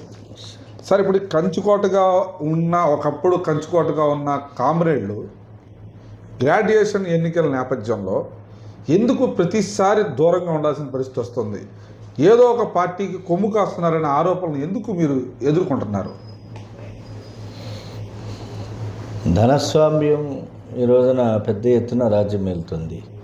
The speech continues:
Speaker 2: ఎన్నికలు వచ్చేటప్పటికి, ఆమ్, పోరాటాలకి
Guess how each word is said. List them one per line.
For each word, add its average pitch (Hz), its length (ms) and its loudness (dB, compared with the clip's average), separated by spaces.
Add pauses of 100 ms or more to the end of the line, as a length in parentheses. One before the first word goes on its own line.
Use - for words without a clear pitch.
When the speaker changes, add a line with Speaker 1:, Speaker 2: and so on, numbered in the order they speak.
(460)
Speaker 2:
ఎన్నికలు 135 480 4
వచ్చేటప్పటికి, 113 960 0 (1300)
ఆమ్, 92 640 0 (300)
పోరాటాలకి 139 1040 2